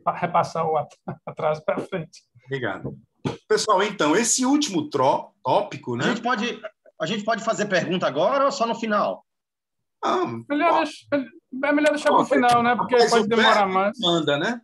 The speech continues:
Speaker 2: O Sherman é que manda.
Speaker 1: É. Deixa pro final, Célio. Anota aí, cara. Ou bota no chat aí, pra tu não esquecer.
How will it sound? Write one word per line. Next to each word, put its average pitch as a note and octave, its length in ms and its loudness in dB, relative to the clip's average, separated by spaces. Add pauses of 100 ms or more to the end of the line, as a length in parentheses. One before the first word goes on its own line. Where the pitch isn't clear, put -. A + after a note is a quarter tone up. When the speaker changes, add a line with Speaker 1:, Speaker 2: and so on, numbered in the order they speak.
Speaker 2:
O F3+ 80 -2
Sherman G#3 460 -2
é A#3 60 -8
que B3 140 -10
manda. D3+ 440 -8 (260)
Speaker 1:
É. - 1080 -4
Deixa G3+ 280 -2
pro A#3 160 0
final, A3 400 2
Célio. E3+ 320 -2
Anota C4+ 320 2
aí, C4+ 260 0
cara. D3 400 -2
Ou F#3+ 140 0
bota G#3 240 2
no F#3+ 100 0
chat G#3 420 0
aí, G3 280 0 (400)
pra E3 120 -4
tu F3 100 -8
não E3+ 60 -2
esquecer. F3 520 -8